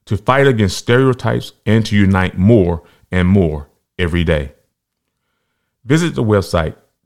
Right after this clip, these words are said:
w w w dot prime time parenting dot org. Go to the forum tab,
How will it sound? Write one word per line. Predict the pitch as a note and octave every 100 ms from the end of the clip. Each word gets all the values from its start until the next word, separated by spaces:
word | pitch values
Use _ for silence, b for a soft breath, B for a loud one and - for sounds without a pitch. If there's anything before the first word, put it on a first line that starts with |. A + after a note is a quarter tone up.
| F2
w | A#2+ C3 C#3
w | A#2 A2 G#2+ A2
w | G2+ F#2+ G2
dot | F#2 G#2+ E2+ - -
prime | G#2 G#2+
time | G#2 G2+ G2
parenting | - F2+ F2 F2+ D#2+
dot | D#2+ D#2
org. | F2+ D#2 C#2 _ _ _ _ _ _ _ _ _
Go | G2+
to | G2 C3
the | B2+
forum | A2 G#2+ D#2+
tab, | - D#2 D2+